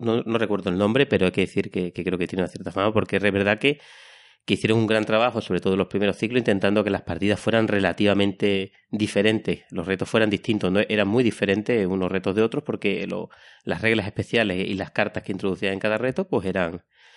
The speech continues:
eran, cambiaban la partida y eran muy diferentes, y realmente, pues, la gente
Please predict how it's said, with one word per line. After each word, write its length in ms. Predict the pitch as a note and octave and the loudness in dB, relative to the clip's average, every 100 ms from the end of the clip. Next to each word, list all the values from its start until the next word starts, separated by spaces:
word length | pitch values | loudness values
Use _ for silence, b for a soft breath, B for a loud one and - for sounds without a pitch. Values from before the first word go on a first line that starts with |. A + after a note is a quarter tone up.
| b b | b b
eran, 600 | G2+ F#2 F2+ F2+ F#2 F#2 | 0 2 2 0 -2 -4
cambiaban 500 | - F#2+ F#2+ F#2+ F#2+ | -2 0 2 2 2
la 100 | - | 0
partida 400 | G2 A2 C3 D#3+ | -2 0 0 2
y 40 | |
eran 180 | A#2 A2+ | 2 2
muy 100 | A#2+ | 0
diferentes, 580 | A2 - G2 C#3+ G3+ - _ | -2 0 0 2 -2 -8 _
y 140 | A#2 | -2
realmente, 520 | G2+ G2 G#2 B2+ C3+ F#3 | 2 2 2 0 0 -2
pues, 160 | C#3+ | 0
la 80 | A#2+ | 0
gente 380 | G2+ G#2 F3 | 0 -2 -4